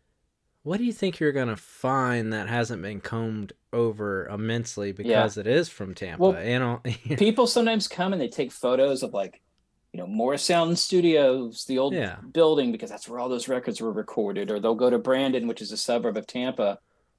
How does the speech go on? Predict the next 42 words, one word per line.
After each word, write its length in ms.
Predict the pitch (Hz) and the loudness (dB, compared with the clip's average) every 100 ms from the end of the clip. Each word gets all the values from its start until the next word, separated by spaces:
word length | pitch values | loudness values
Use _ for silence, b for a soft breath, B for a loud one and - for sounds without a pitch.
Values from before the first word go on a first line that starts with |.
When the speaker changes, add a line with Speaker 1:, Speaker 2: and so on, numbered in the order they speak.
| _ | _
Speaker 2:
where 160 | 120 113 | 0 4
a 20 | |
lot 180 | 117 117 | 4 4
of 60 | |
those 160 | 120 117 | 2 0
bands 300 | 123 120 120 | -2 -4 -4
came 240 | - 135 | -4 -2
out 220 | 120 123 208 | -2 -2 -4
of. 220 | - - _ _ _ - | -6 -14 _ _ _ -6
You 140 | 110 | -2
know 100 | 110 | 0
what 100 | 113 | 0
I 100 | 107 | -2
mean? 300 | 107 113 120 _ _ - | -2 -4 -6 _ _ -10
And 100 | 104 | 0
they'll 100 | 107 | 0
just, 320 | 113 - - _ _ _ - | 0 -4 -10 _ _ _ -14
you 60 | |
know, 80 | 90 - | -10 -4
"Oh, 260 | - - | -2 -2
here's 320 | - 123 117 | -4 -4 -6
the 180 | - 127 | -4 -2
original," 500 | 120 131 120 127 117 | 0 0 0 -2 -2
they'll 120 | 104 123 | -4 -4
snap 440 | - - 135 - | -4 -2 -2 0
<laughs> 80 | - | 6
photos 420 | 135 156 180 151 | 8 8 6 4
of, 100 | 156 | 4
like, 200 | 131 127 | 4 4
landmarks 640 | 139 143 143 143 139 - | 2 2 4 4 4 0
and 120 | 139 131 | -6 -4
stuff 320 | - 135 - | 2 2 2
like 220 | 120 120 | -2 0
that. 300 | 120 123 120 b b b _ | -2 -2 -4 b b b _
You 160 | - 151 | -2 0
know, 140 | 117 | 0
I 140 | - 185 | 0 -2
get 200 | 135 98 | -2 -8
it. 140 | 98 _ _ _ - | -8 _ _ _ -8
It's, 220 | 151 - | -8 -4
it's 180 | 156 156 | -6 -6
cool, 320 | - 98 90 | -8 -8 -8